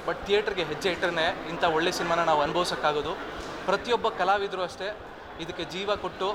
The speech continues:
ಪ್ರಾಣ ಕೊಟ್ಟು ಮಾಡಿದ್ದಾರೆ ಅಂತ ನನಗನ್ನಿಸ್ತು. ಪ್ರತಿಯೊಂದು ಎಮೋಷನ್ನು ನನಗೆ ಕನೆಕ್ಟ್ ಆಗ್ತಾಯಿತ್ತು. ಅಷ್ಟು ಒಳ್ಳೆ ಸಿನಿಮಾ. ಇಂಥ ಸಿನಿಮಾ actually ಗೆಲ್ಲಬೇಕು, ಥಿಯೇಟ್ರಲ್ಲಿ ಗೆಲ್ಲಬೇಕು. ಪ್ರತಿಯೊಬ್ಬ ಕನ್ನಡಿಗರು ನಮ್ಮ ಕನ್ನಡ ಸಿನಿಮಾಗೆ ಸಪೋರ್ಟ್ ಮಾಡಬೇಕು.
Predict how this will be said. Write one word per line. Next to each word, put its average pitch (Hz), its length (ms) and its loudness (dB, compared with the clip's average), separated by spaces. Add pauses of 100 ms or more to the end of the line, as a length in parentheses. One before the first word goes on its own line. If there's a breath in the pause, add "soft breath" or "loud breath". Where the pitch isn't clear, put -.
(140)
ಪ್ರಾಣ 175 260 2
ಕೊಟ್ಟು 185 260 -6
ಮಾಡಿದ್ದಾರೆ 170 360 0
ಅಂತ 160 140 -4
ನನಗನ್ನಿಸ್ತು. 156 540 -4 (720)
ಪ್ರತಿಯೊಂದು 226 440 0
ಎಮೋಷನ್ನು 240 500 0
ನನಗೆ 202 220 0
ಕನೆಕ್ಟ್ 175 280 2
ಆಗ್ತಾಯಿತ್ತು. 160 560 -2
ಅಷ್ಟು 165 260 0
ಒಳ್ಳೆ 196 220 6
ಸಿನಿಮಾ. 165 300 -2 (1200)
ಇಂಥ 220 180 2
ಸಿನಿಮಾ 233 380 2
actually 220 260 -4
ಗೆಲ್ಲಬೇಕು, 180 400 -2 (420)
ಥಿಯೇಟ್ರಲ್ಲಿ 226 360 2
ಗೆಲ್ಲಬೇಕು. 165 380 -4 (760)
ಪ್ರತಿಯೊಬ್ಬ 196 440 0
ಕನ್ನಡಿಗರು 202 680 0 (420)
ನಮ್ಮ 180 160 -2
ಕನ್ನಡ 185 220 4
ಸಿನಿಮಾಗೆ 202 380 -2
ಸಪೋರ್ಟ್ 175 300 -6
ಮಾಡಬೇಕು. 151 340 -4